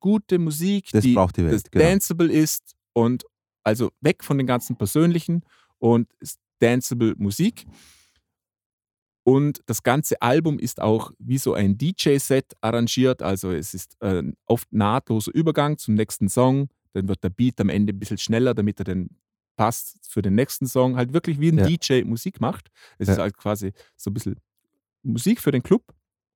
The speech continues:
Speaker 1: Und hat auch noch ein, ein anderes schönes Ding. Ähm, sie zollt da Tribut zu den Anfängen der, der Tanzmusik quasi von, äh, Afroamerikanern, von Schwarzen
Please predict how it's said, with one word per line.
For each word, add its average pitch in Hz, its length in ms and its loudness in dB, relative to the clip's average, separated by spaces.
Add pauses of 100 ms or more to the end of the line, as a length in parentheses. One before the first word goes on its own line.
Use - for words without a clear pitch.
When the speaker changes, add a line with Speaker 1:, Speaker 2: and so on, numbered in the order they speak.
(400)
Speaker 1:
Und 190 300 6
hat 143 200 -2
auch 139 160 2
noch 120 160 0
ein, 67 440 -8
ein 139 80 -12
anderes 170 320 2
schönes 151 240 4
Ding. 147 220 2 (640)
Ähm, 110 340 2 (300)
sie 165 460 0 (180)
zollt 143 420 0 (220)
da 107 240 0 (460)
Tribut 170 720 0 (180)
zu 120 200 -2
den 110 340 0 (600)
Anfängen 135 720 0
der, 107 280 0 (240)
der 101 140 -2 (240)
Tanzmusik 127 800 -2
quasi 110 420 -2
von, 104 400 0
äh, 95 280 -4
Afroamerikanern, 107 960 -2 (120)
von - 180 -12
Schwarzen 113 640 -2